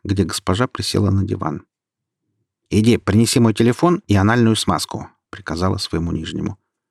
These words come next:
Пока он ходил за требуемым, Ольга мне сказала: «Сейчас он всё принесёт, и я разрешу ему трахнуть твою попку. А ты пока сними с меня леггинсы.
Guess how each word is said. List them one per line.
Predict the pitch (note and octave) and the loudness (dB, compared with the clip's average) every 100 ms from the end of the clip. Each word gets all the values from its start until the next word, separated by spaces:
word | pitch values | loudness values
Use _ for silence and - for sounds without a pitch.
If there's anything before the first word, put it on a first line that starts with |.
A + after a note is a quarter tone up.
| _ _ _ _ _ | _ _ _ _ _
Пока | - - | -6 0
он | E3 | 0
ходил | - C3+ D3 | 2 2 4
за | A#2+ | 4
требуемым, | A#2 - E3 D#3+ D3+ D3 C#3+ - - | 0 2 2 4 4 4 2 -2 -2
Ольга | C3 B2+ | 0 2
мне | A2 A2 | 2 0
сказала: | - - F#2 D2+ - - _ _ _ _ _ _ _ _ _ _ | -2 -6 -4 -4 -6 -12 _ _ _ _ _ _ _ _ _ _
«Сейчас | - G2 - G2+ G2 | -10 -4 -2 0 0
он | |
всё | G2 F#2+ | 2 0
принесёт, | - G#2 A2+ - G3 - - _ _ - | 2 2 2 0 -2 -6 -20 _ _ 0
и | G2+ | 4
я | A#2+ | 4
разрешу | A2 G#2+ A2 - E3+ | 4 2 0 2 4
ему | D#3+ | 4
трахнуть | - A2+ C3 A2 F2+ - | 2 -2 0 0 -2 -4
твою | D#2+ G2+ B2 | 0 2 2
попку. | - - - - - - _ _ _ _ _ _ | 0 -2 -2 -10 -12 -14 _ _ _ _ _ _
А | - | -6
ты | - E3+ | -2 0
пока | D3 - C#3+ | 0 0 -2
сними | - A2 A#2+ | 0 4 4
с | C#3 B2+ | 2 0
меня | B2 | 2
леггинсы. | A2+ E2+ C#2+ - - | 2 0 -2 -8 -10